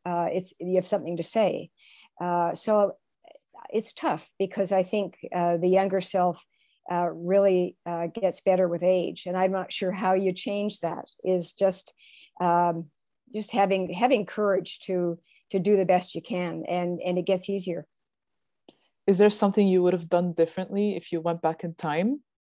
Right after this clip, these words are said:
Speaker 1: Mm, I actually don't think so. It, the, the range of experiences I've had with various sectors has been helpful. My early training as a food marketing officer when I was in my early twenties,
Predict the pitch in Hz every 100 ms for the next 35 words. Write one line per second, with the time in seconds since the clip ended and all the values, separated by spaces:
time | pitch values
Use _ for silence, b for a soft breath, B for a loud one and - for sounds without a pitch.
0 | _ 220 220 214 185 165 _ - 170 170
1 | - 208 - 233 185 190 - 175 170 -
2 | 147 156 - 185 180 170 165 180 185 180
3 | 185 175 190 202 226 220 190 - - 196
4 | 185 180 180 180 170 - 180 175 180 170
5 | 175 185 180 180 165 - 180 - 240 254
6 | - 180 - 165 170 160 - 247 330 _
7 | b b b b 180 180 175 190 190 190
8 | 185 - 185 185 180 170 165 170 - 202
9 | 185 190 196 180 175 160 165 175 - 165
10 | 160 175 170 175 165 170 170 170 175 170
11 | - 214 202 160 160